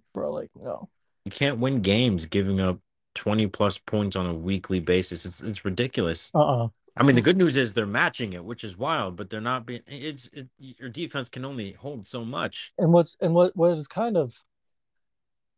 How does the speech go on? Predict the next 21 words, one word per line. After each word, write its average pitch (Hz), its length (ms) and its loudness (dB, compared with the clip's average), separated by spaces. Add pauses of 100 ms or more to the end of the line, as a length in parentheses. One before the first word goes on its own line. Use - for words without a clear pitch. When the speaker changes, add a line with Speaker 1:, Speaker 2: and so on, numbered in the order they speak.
(720)
Speaker 1:
I 180 60 2
mean, 175 140 4
I 180 60 2
guess 196 220 -6
not, 175 320 -2
not 160 320 0
y'all 139 220 4
game 117 260 -8
because 120 400 -6
you 165 80 -4
guys 175 200 4
had 135 120 -4
to - 100 -20
come 135 160 -2
back 131 260 2
on 123 100 -4
them 120 240 -4 (400)
a 170 60 0
little 127 220 0
bit. 127 200 0 (260)
But 156 260 2